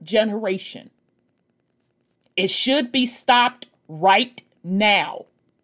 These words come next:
And even if your family lineage is Black European,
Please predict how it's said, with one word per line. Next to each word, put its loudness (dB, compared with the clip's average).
And 4
even 2
if 0
your 2
family 0
lineage 0
is 0
Black 2
European, -2